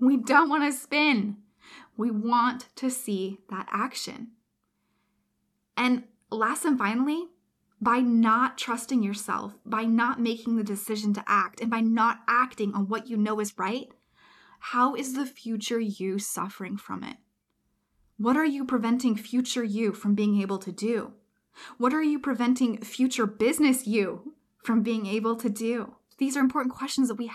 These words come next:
have to consider as we are thinking about the ways that we are preventing ourselves from seeing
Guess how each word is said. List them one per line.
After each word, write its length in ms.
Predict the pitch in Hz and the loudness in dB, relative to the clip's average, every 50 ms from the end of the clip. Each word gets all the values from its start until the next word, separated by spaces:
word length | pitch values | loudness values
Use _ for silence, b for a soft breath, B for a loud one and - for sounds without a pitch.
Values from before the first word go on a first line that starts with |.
| - - - | -10 -4 0
have 360 | 240 226 240 254 254 - - - | 0 0 0 -2 -8 -12 -16 -16
to 440 | - - 233 202 185 180 196 202 b b b b b b b b - | -10 -4 -2 -2 -2 -2 -4 -8 b b b b b b b b -4
consider 580 | - 247 226 226 - - 233 214 185 190 190 - | 0 0 0 0 -2 -4 -4 -4 -4 -4 -6 -4
as 140 | 208 208 208 | -4 -4 -2
we 120 | 226 240 | -2 -2
are 80 | 247 247 | -2 -2
thinking 520 | 247 - - 240 240 240 262 262 269 254 254 | -2 -2 -2 -2 -2 0 2 0 0 0 0
about 640 | 233 226 220 202 - 185 180 196 196 208 214 208 - B B B B B B _ _ _ _ _ | -2 -2 -2 -2 -2 -2 0 0 0 0 -2 -4 -10 B B B B B B _ _ _ _ _
the 80 | - 294 | -4 -2
ways 320 | 247 269 269 294 302 294 | 0 2 0 0 0 -2
that 160 | - 269 247 | -4 -6 -4
we 120 | 254 247 247 | -2 -2 -2
are 100 | 233 226 | -2 -4
preventing 920 | 226 - - 208 196 196 196 196 202 208 226 233 - 247 247 254 277 285 - _ _ _ _ _ _ _ - - | -6 -6 -4 -4 -4 -2 -2 -2 -2 -2 -2 -2 0 2 2 2 2 0 -4 _ _ _ _ _ _ _ -10 -10
ourselves 800 | 208 208 - - - - 220 202 208 226 247 254 247 - - - _ _ _ _ _ _ _ _ _ _ _ | -8 -8 -8 -8 -4 -2 0 0 0 0 -4 -8 -10 -12 -14 -16 _ _ _ _ _ _ _ _ _ _ _
from 220 | - 233 214 214 | -2 0 0 0
seeing 800 | 202 - - - - 233 226 220 220 226 226 233 240 247 254 254 | 0 -2 -4 -4 -2 -2 -2 -2 -2 -2 -2 0 0 0 0 -2